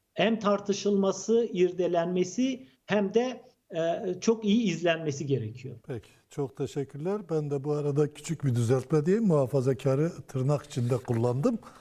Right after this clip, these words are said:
Speaker 2: E, yani o yönüyle, e, önemli
Speaker 1: Evet, evet,
Speaker 2: Kürtler
Speaker 1: fark ettim. Alt yazı
Speaker 2: dindardır. O konuda aslında, e, çok, birçok topluma da referans verebilecek kadar da,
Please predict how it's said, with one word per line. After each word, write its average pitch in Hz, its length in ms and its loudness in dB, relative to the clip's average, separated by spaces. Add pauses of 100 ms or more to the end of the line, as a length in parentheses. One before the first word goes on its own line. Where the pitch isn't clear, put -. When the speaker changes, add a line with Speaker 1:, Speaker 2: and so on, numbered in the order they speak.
(260)
Speaker 2:
E, 131 60 2
yani 127 500 2
o 143 140 4
yönüyle, 139 480 2
e, 160 240 0
önemli 127 440 2
Speaker 1:
Evet, 131 180 2
evet, 190 140 2
Speaker 2:
Kürtler 127 220 0
Speaker 1:
fark 131 180 2
ettim. 156 360 -4 (160)
Alt 135 240 2
yazı 143 240 2
Speaker 2:
dindardır. 165 520 -2
O 143 180 0
konuda 139 360 0
aslında, 151 600 0 (380)
e, 139 60 4 (540)
çok, - 240 0 (540)
birçok 151 460 0
topluma 139 460 0
da 185 120 2
referans 143 640 0
verebilecek 120 640 0
kadar 156 340 0
da, 214 180 2